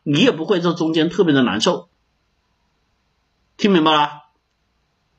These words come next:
所以呢，这里面我们当然讲，在这个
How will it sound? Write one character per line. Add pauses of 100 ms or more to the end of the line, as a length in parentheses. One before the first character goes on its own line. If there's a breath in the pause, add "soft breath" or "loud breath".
(300)
所
以
呢，
这
里
面
我
们
当
然
讲， (200)
在
这
个